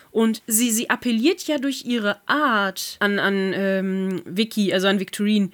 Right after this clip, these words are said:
appelliert sie ja quasi schon an ihre Menschlichkeit in ihr, weil sie ist ja wie ein, ein verletztes Tier so ein bisschen so, ne? Also sie ist vor ihr so ein bisschen angstvoll und sie gibt, übergibt sich in,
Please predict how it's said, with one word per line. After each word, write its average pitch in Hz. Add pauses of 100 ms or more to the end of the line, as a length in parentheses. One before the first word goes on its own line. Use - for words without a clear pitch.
(440)
appelliert 233
sie 277
ja 240
quasi 254
schon 269
an 226
ihre 202
Menschlichkeit 202
in 180
ihr, 180
weil 196
sie 196
ist -
ja 233
wie 254
ein, 226
ein 220
verletztes 247 (420)
Tier 277
so 202
ein 208
bisschen 196
so, 175
ne? 208
Also 226
sie 220
ist -
vor 247
ihr 254
so 233
ein 240
bisschen 233
angstvoll 254
und 220
sie 214
gibt, 285 (120)
übergibt 233
sich 277
in, 240